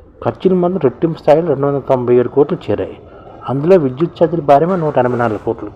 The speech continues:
కేవలం ఒక నెల మొత్తం మీద జలమండలికి నూట అరవై కోట్లు భారం పడుతుంది. ఈ లెక్కన సంవత్సరానికి దాదాపు రెండు వేల కోట్లు భారం పడుతుంది తప్పట్లమాట. ఎత్తిపోతలతో విద్యుత్ ఛార్జీల భారం బాగా పెరిగిపోయిందన్నమాట.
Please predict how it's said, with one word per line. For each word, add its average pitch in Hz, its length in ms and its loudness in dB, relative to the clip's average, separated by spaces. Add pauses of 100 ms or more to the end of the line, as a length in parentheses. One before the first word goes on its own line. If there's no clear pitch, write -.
(100)
కేవలం 131 300 0
ఒక 147 260 0
నెల 123 240 0
మొత్తం 147 380 -2
మీద 156 140 -2
జలమండలికి 139 800 -4 (580)
నూట 131 220 2
అరవై 127 260 0
కోట్లు 170 300 -2
భారం 131 300 0
పడుతుంది. 107 520 -6
ఈ - 20 -6
లెక్కన 139 380 2
సంవత్సరానికి 147 760 -2 (600)
దాదాపు 156 400 2
రెండు 127 220 0
వేల 113 160 2
కోట్లు - 320 -2
భారం 117 300 0
పడుతుంది 110 320 -4 (100)
తప్పట్లమాట. - 760 -8 (1080)
ఎత్తిపోతలతో 156 800 0
విద్యుత్ 131 360 -2
ఛార్జీల 131 180 2
భారం 110 380 0
బాగా 101 240 -2
పెరిగిపోయిందన్నమాట. 95 680 -4